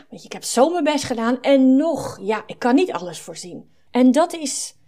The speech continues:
long story short, dat is wa-, waar het over gaat. Jouw oordeel over de situatie.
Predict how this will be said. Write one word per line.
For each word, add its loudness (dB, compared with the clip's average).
long 0
story 2
short, 0
dat 2
is -8
wa-, -10
waar -2
het -6
over -4
gaat. -8
Jouw -4
oordeel 2
over 4
de -4
situatie. -12